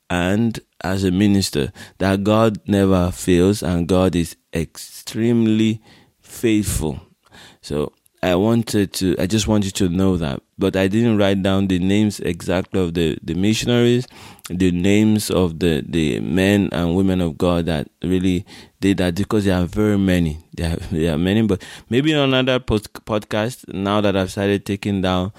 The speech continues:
some of these things, they will come back to me and I will be able to write them down and just share the stories, uh, the names of the missionaries, uh, the biographical stories of missionaries that I read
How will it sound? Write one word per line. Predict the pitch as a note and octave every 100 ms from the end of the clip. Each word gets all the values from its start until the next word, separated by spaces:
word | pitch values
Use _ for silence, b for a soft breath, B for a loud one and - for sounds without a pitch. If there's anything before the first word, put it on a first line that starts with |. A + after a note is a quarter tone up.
| B B
some | - G2
of | F2
these | G2 G2
things, | - F#2 F#2
they | -
will | F2
come | - G2+ G#2
back | F#2 F2+
to | - F#2
me | F2+ G2+
and | G#2+ F#2
I | E2
will | D#2+
be | D2+ E2+
able | F2
to | F2+ F2
write | E2 E2+ E2+
them | F2 E2+
down | D#2 D2+ D#2 G2 A2+ B B B
and | G2+
just | G2+ A#2+ -
share | - A2+ G#2+ G#2+ B B -
the | F#2
stories, | - - A2+ A2 A2 A2 G#2+ -
uh, | F#2+ F2+
the | F#2+
names | G2+ A#2 A#2+ A#2
of | G2+ G2
the |
missionaries, | F#2+ A2 A#2+ A#2+ A#2+ A#2 A2+ A2+ A2 - B B - -
uh, | F#2+ F2 D2+ -
the | F#2+
biographical | F#2 F#2+ F#2 A2 G#2+ - A2 A2 - B
stories | B - G#2+ G2+
of | F#2+ F2
missionaries | G#2 G#2 G#2+ G2+
that | F#2 F2+
I | F2+
read | F#2 G2 G2+ B2 -